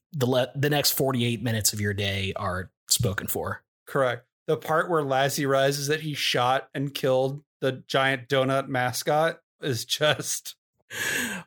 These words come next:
Speaker 1: Oh, it's so good.
Speaker 2: You put some sunglasses on. My wife and I will routinely scream that at one another for no particular reason.
Speaker 1: That checks out on so many levels.
Speaker 2: Like,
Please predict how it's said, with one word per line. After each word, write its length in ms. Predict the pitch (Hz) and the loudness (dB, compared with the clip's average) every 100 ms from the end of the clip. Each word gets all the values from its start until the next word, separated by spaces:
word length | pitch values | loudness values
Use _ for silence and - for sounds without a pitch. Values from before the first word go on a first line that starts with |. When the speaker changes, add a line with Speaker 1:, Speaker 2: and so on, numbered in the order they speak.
| _ | _
Speaker 1:
Oh, 300 | 147 147 135 | -4 -2 -2
it's 160 | 139 | 2
so 320 | - - 139 139 | 2 2 0 -2
good. 480 | 131 131 131 127 - _ - | 0 -2 -2 -6 -10 _ 0
Speaker 2:
You 100 | 190 | 2
put 140 | 277 | 4
some 120 | 202 | 4
sunglasses 560 | - 190 170 160 - 127 | 4 6 6 6 6 6
on. 360 | 185 214 110 - _ _ _ _ _ | 6 4 2 -6 _ _ _ _ _
My 100 | - | 2
wife 240 | 156 160 160 | 4 4 6
and 100 | 165 | 4
I 60 | |
will 160 | 156 147 | 4 4
routinely 540 | 135 139 - 156 151 143 | 2 0 0 2 2 2
scream 360 | - 147 139 | 0 0 2
that 160 | 135 120 | 4 2
at 100 | 135 | 0
one 120 | 123 | -2
another 440 | 120 123 151 190 - _ _ _ | -2 -2 -4 -8 -10 _ _ _
for 340 | - 143 127 - _ _ _ _ | 0 0 0 -6 _ _ _ _
no 360 | 156 151 143 147 | -6 -2 2 2
particular 520 | 147 160 147 139 127 | 2 -2 -2 0 0
reason. 500 | 123 127 123 143 180 _ _ - | 0 -4 -4 -8 -10 _ _ -8
Speaker 1:
That 240 | 156 180 - | 2 2 4
checks 280 | 107 92 113 | 0 2 2
out 220 | 104 107 | 2 0
on 220 | 117 104 101 | 0 2 4
so 260 | - 127 | 4 4
many 200 | 101 90 | 2 -2
levels. 520 | 90 87 101 127 - _ _ _ _ _ | -2 -4 0 0 -2 _ _ _ _ _
Speaker 2:
Like, 220 | - 196 | 0 4